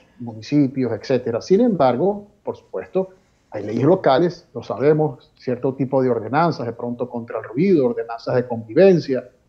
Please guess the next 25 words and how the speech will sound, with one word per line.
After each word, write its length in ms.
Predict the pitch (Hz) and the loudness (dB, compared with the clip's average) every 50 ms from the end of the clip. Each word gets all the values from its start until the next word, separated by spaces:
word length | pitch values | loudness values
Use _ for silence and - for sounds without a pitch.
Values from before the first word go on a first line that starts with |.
| _ _ _ - | _ _ _ -2
que 160 | - 127 120 | -2 0 2
cada 300 | - 131 127 127 143 165 | 2 2 4 4 4 4
municipio 640 | 165 160 151 127 - - 185 190 180 160 143 123 - | 4 2 0 -2 -2 -2 -2 -2 0 0 -2 -2 -2
puede 420 | - 120 120 123 131 135 139 139 | -2 0 0 2 2 0 0 -2
particularmente 880 | 135 139 - 131 120 120 - 117 - 123 120 120 127 131 135 123 123 139 | -4 -4 -4 -4 -4 -4 -8 -10 -6 -2 -2 0 0 0 -2 -2 -2 -2
tener, 480 | 131 170 160 156 147 151 - - _ _ _ | -2 0 2 2 0 0 -2 -10 _ _ _
pero 180 | - 139 131 135 | 0 2 4 4
en 140 | 135 131 123 | 2 2 2
términos 380 | 139 139 139 147 170 175 180 | 0 0 0 2 0 -2 -2
generales, 640 | 180 185 190 180 160 139 123 123 123 123 120 - - _ - | -2 0 0 2 4 4 2 2 0 -2 -4 -8 -14 _ -14
Elías, 420 | 120 117 131 143 139 135 127 - - _ _ _ _ _ _ _ _ _ - | -10 -6 -2 -2 -2 -2 -2 -6 -10 _ _ _ _ _ _ _ _ _ -8
es 80 | 135 139 | -4 -2
una 200 | 143 156 165 156 | 0 2 2 4
ley 360 | 143 135 135 139 143 147 - | 4 6 6 4 2 2 0
la 160 | 147 135 123 | -2 -4 -4
que 100 | - 135 | -4 -4
nos 140 | 135 147 151 | -4 -4 -2
rige, 300 | - 147 139 123 135 123 | 0 0 0 0 0 0
la 100 | 117 117 | 0 0
misma 300 | 120 143 139 139 160 160 | 0 0 -2 0 0 2
ley 280 | 147 131 127 123 123 123 | 2 4 2 2 2 -2
que 120 | - 123 | -2 -2
hay 140 | 117 113 123 | -2 0 0
en 120 | 123 131 | -2 -2
Caracas, 520 | 127 - 123 117 117 120 120 - 127 123 | -2 -2 0 0 0 -2 0 -2 -4 -4